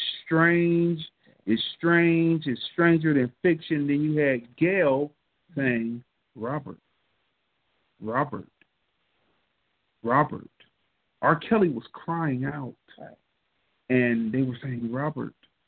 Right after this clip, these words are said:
Speaker 1: Robert." And that's what, I, it's the strangest thing about Gayle.
Speaker 2: Yeah.
Speaker 1: Gayle is friends with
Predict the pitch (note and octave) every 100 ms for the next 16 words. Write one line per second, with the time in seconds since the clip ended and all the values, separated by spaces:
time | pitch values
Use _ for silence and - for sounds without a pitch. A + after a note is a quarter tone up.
0 | _ _ _ _ _ B2+ D#3+ D#3 - C3
1 | D3+ F3 - G3+ F#3 - C3+ - C3+ D3+
2 | D#3 D3+ - A3 B3 A#3+ - A3 A3+ F3
3 | D#3 C3 A2 - C#3 B2+ A2 - _ _
4 | _ G3 F#3+ - G#3 B3+ C4+ G#3 - -
5 | A#3 A#3+ A3 - C#3+ A#2+